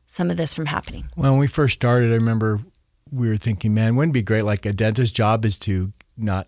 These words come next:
Speaker 2: be used, right? To
Speaker 1: Right.
Speaker 2: prevent the teeth." Um, it's like, "Wouldn't it be great to, like, turn the Christmas box shelters into, like, libraries or something
Speaker 1: <laughs>
Speaker 2: else?" And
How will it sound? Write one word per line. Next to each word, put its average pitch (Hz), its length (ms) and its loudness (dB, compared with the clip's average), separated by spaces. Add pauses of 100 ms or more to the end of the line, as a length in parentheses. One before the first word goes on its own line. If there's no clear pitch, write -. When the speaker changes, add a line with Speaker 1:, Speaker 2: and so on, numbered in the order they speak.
(460)
Speaker 2:
be 104 100 -2
used, 98 400 0
right? 113 280 0
To 120 80 -2
Speaker 1:
Right. 95 60 -2
Speaker 2:
prevent 101 360 2
the 104 140 2
teeth." 101 380 -4 (580)
Um, 107 320 0
it's 98 120 -2
like, 104 140 -2
"Wouldn't 151 160 0
it 139 80 2
be - 20 -2
great 101 300 0
to, 101 120 -2
like, 95 180 0
turn 104 180 -2
the 98 100 0
Christmas - 360 -4
box 92 260 -6
shelters 90 540 -2
into, 87 460 -4 (120)
like, 82 180 -8
libraries 80 600 -4
or 90 60 -4
something 82 280 -2
Speaker 1:
<laughs> 87 80 -2
Speaker 2:
else?" 87 300 -6
And 85 140 -4